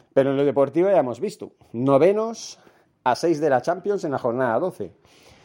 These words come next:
Ahora estamos segundos en la jornada treinta y uno, segundos, ¿vale? Sí, estamos a doce del líder, pero estamos en puestos de Champions, que es donde deberíamos estar siempre,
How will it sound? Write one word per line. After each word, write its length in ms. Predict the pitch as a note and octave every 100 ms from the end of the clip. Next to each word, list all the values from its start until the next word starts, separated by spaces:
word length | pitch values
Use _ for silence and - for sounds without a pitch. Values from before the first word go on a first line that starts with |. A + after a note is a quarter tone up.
| _ _ _
Ahora 200 | A#2 D3+
estamos 280 | E3 E3+ E3
segundos 420 | D#3+ F3 G#3+ G#3
en 60 | D#3+
la 80 | C#3
jornada 360 | C#3 C#3+ D#3+
treinta 340 | D3 D3+ D3 D#3
y 80 | G3+
uno, 240 | A#3 D4+ _ _ _ _ _ -
segundos, 840 | - C#3+ E3+ G#3 A3 A#3+ - - _ _ _ _ _ _ _ -
¿vale? 340 | D3 G#3 -
Sí, 300 | - D#3+ G#3+ -
estamos 440 | A#2+ B2+ C#3 C3+ -
a 100 | A#2+
doce 460 | A#2 F#3+ - A#2 -
del 340 | A#2+ A2 C3 D3
líder, 320 | F3 G#3+ -
pero 160 | C3+
estamos 300 | B2 - E3
en 80 | C3+
puestos 300 | B2+ A#2+ G2+
de 80 | F2+
Champions, 500 | D3+ E3 A#2+ - _ _ _ _ _ -
que 100 | D3
es 80 |
donde 220 | D3 D#3 B2+
deberíamos 440 | A#2 B2 C3+ C3
estar 220 | A2 C#3+
siempre, 400 | - E3+ B2+ F2